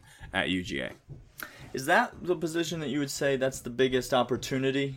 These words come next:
Speaker 2: created by these early, by these early declarers for the N F L draft?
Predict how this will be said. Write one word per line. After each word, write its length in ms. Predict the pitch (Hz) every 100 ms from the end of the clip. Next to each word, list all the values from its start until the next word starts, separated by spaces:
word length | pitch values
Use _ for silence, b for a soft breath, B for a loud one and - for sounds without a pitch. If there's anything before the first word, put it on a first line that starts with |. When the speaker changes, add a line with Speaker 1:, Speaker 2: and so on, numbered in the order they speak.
| -
Speaker 2:
created 500 | - 127 131 139 139
by 200 | 139 131
these 260 | 123 123 -
early, 880 | 123 127 127 127 127 127 123 123 - b b b b b b b b
by 120 | 123 120
these 200 | 123 120
early 680 | 113 123 123 123 120 120 117
declarers 720 | 107 120 - 120 120 123 120
for 200 | - 123
the 120 | 117 123
N 80 |
F 120 | 120 127
L 140 | 113
draft? 420 | 117 117 135 -